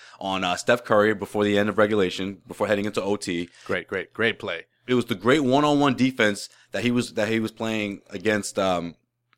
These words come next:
Speaker 1: Steph Curry in general. Yeah, Curry scored twenty-six points, but he was, he wasn't Curry until the, until about the third or fourth quarter when he really started to get going there. And Irving, Irving did a hell of a job on both ends of the, of the court.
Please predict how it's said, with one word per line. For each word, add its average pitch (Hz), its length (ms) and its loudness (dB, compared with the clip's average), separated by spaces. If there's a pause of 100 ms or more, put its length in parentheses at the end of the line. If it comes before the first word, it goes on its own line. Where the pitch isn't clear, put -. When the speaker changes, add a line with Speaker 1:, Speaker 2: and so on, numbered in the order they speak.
(280)
Speaker 1:
Steph - 300 -4
Curry 127 220 4
in 95 120 -2
general. 101 460 4 (200)
Yeah, 151 240 6
Curry 143 240 4
scored 135 220 0
twenty-six 131 440 -2
points, 131 400 -2 (240)
but 104 140 2
he 139 160 4
was, 165 440 2
he 135 140 -2
wasn't 147 520 2
Curry 131 420 4
until 110 320 0
the, 95 260 2 (260)
until 110 220 -4
about 107 160 0
the 104 60 -6
third 113 240 2
or 107 40 2
fourth 113 260 -4
quarter 110 260 2
when 92 120 -2
he 98 60 -6
really 101 200 -2
started 95 320 -4 (280)
to 98 80 -8
get 95 160 -2
going 101 300 2
there. 85 240 -6 (240)
And 92 160 -10
Irving, 104 340 -2
Irving 110 220 -2
did 98 100 0
a 90 60 -2
hell 104 160 0
of 92 80 -2
a - 20 -4
job 87 400 -4
on 92 220 -12
both 104 260 0
ends 87 160 -6
of 76 80 -20
the, 76 60 -20 (120)
of 76 100 -18
the - 60 -20
court. - 260 -20